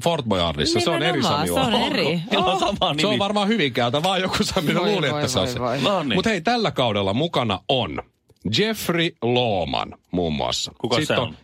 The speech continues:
Speaker 1: Iina Mikkola. No Hanne Syvösen Ville tietää.
Speaker 3: No.
Speaker 1: Lukas Lindeman muun muassa. Sit on Kiia
Speaker 2: Mhm.
Speaker 1: Lehmuskoski, Aleksanteri Hakaniemi, Emilia Nyström, Vellu Saarela,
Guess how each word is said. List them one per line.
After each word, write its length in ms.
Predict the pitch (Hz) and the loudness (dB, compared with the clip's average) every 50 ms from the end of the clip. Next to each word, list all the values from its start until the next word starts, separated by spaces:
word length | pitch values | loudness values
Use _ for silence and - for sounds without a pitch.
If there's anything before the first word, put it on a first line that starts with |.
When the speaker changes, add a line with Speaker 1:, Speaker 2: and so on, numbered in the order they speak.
| _ - - | _ -2 0
Speaker 1:
Iina 320 | 165 175 156 127 107 95 | 0 2 2 0 0 0
Mikkola. 600 | 107 156 220 214 - _ - - 175 165 160 151 - - - - - - - _ _ - | 2 0 0 -2 -4 _ -2 0 0 2 0 -2 -4 -8 -20 -20 -20 -20 -20 _ _ -4
No 100 | - 113 110 | -2 0 0
Hanne 220 | 147 160 147 120 | 2 0 0 0
Syvösen 460 | - - 160 143 127 104 - 101 85 | 0 0 0 2 2 0 0 -2 0
Ville 260 | 90 104 101 92 85 80 | 0 0 0 0 -2 -2
tietää. 380 | - 87 85 82 82 - 98 110 | 0 0 0 0 0 0 0 2
Speaker 3:
No. 180 | 120 117 131 151 | 2 2 2 0
Speaker 1:
Lukas 260 | 156 147 110 - - | 0 0 -2 0 0
Lindeman 480 | 123 160 180 190 180 175 165 165 165 165 | 2 2 2 0 0 0 0 0 0 0
muun 200 | 165 160 156 151 | 0 0 2 2
muassa. 340 | 147 151 151 - - 160 147 | 0 0 0 -2 -2 -2 0
Sit 260 | - 185 - - 185 | 0 0 0 2 0
on 120 | - - - | 0 0 0
Kiia 260 | 175 170 156 143 123 | 0 2 2 2 2
Speaker 2:
Mhm. 80 | 113 160 | 2 2
Speaker 1:
Lehmuskoski, 720 | 175 160 156 147 139 123 - - - 135 120 - - 131 | 0 0 0 -2 -2 -2 -2 -2 -2 -2 -2 0 0 0
Aleksanteri 720 | 123 127 123 117 107 - - - 95 95 87 - 92 90 87 | 2 2 2 0 -2 -2 -2 -2 -2 -2 0 -2 0 0 0
Hakaniemi, 880 | - - 104 98 - - 87 82 82 92 110 117 104 95 90 87 85 85 - - - - - - - | 0 0 -2 -2 -2 -2 -2 0 0 2 2 2 2 0 0 0 -2 -2 -4 -8 -16 -16 -10 -4 0
Emilia 560 | 196 208 214 202 175 147 123 113 101 98 104 | 0 2 2 2 2 2 2 2 2 2 2
Nyström, 720 | 131 180 208 208 185 156 127 - - - 127 123 120 117 107 - - _ _ - 151 | 2 2 2 2 2 0 -2 -4 -4 -2 0 0 0 0 -2 -4 -8 _ _ -2 -2
Vellu 420 | 190 196 185 170 151 123 107 101 | 0 0 0 0 0 2 2 0
Saarela, 720 | - - 175 165 156 147 131 117 110 104 104 104 101 98 | 0 0 0 0 0 0 0 0 0 0 2 0 0 -2